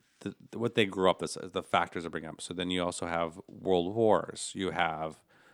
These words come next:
um, other wars that happen. So th-, what comes out of that? What was in that effect? So they deal with the struggles. So Generation X is,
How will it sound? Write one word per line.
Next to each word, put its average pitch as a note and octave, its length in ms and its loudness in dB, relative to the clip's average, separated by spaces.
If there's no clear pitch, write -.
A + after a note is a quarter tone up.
um, E2 440 -4
other A2+ 240 6
wars F2 360 2
that D#2 100 -6
happen. D#2 260 -10
So F2+ 120 -14
th-, F2 120 -14
what F#2 240 -8
comes F#2+ 280 -2
out F#2 180 6
of F2 80 0
that? D#2+ 200 -2
What F#2 100 0
was G2 240 -2
in F2+ 140 -6
that F2 160 -2
effect? - 800 -6
So - 140 -6
they F#2 140 0
deal G#2+ 280 4
with G2 140 2
the D#2+ 100 -8
struggles. - 580 0
So - 160 -8
Generation F2 500 0
X F#2 320 -2
is, E2+ 220 -6